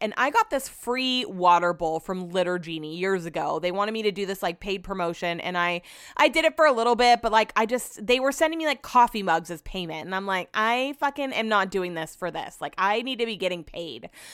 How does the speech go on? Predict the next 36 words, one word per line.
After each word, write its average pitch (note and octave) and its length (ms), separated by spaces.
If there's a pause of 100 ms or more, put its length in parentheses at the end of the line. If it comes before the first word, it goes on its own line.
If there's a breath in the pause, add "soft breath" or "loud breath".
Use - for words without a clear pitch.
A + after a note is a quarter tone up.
(140 loud breath)
So, C4+ 420
um, G#3+ 220
they A3 100
sent D4 200
me D#4+ 60
a A#3+ 60
water F#3 320
bowl E3+ 220
as E3 80
one G3 120
of, F#3+ 40
like, F#3 160
the E3+ 80
promo F3+ 360
gifts, G#3 220
and F#3+ 100
it's E3 120
out - 100
in - 60
the G#3 80
garage, A3 420 (240 loud breath)
and C#4 80
it D#4+ 60
was F4+ 100
empty, F4 340
and D#3+ 120
so G3 80
the F#3 80
dogs G#3+ 260
kept G#3+ 160
going F#3+ 240
over F3+ 160
to G3+ 140
it. G3 100
They G#3 140
love A3+ 1000